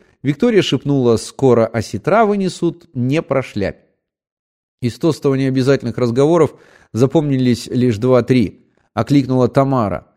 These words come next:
Она вместе с мужем Феликсом Аветисовичем, академиком-физиком, попивала сок и покусывала расстроивший Москву плод авокадо.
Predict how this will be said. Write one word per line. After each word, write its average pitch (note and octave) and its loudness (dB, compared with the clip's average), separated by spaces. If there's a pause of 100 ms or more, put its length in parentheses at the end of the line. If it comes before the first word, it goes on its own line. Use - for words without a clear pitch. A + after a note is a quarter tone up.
(220)
Она A#2 2
вместе A#2+ 0
с - -10
мужем B2+ -2
Феликсом A2 -4
Аветисовичем, G#2+ -4
академиком-физиком, A2+ -4 (280)
попивала E3+ 2
сок - -4
и D3 -4
покусывала B2 -2
расстроивший A#2 -2
Москву G#2 -4
плод A2 -2
авокадо. G2+ -4